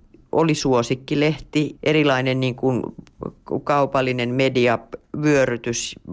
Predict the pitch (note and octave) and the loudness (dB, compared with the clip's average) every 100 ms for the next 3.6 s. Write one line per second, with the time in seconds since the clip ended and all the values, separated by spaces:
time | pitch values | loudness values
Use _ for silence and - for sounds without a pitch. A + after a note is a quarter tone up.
0 | - C2 - C#3+ C#3 - C3+ B2+ B2+ C3 | -10 -10 -2 0 0 0 0 0 -2 -4
1 | B2+ B2+ A#2 A#2+ A#2 A#2 B2+ B2+ B2+ A#2+ | -2 -2 -4 -8 -6 -4 -2 -2 -4 -2
2 | B2+ B2+ A#2+ B2+ C#3 - - _ _ - | 2 2 2 0 -6 -10 -20 _ _ -4
3 | D#3 D#3 D3 C3 B2+ C3 | -2 0 0 2 0 -2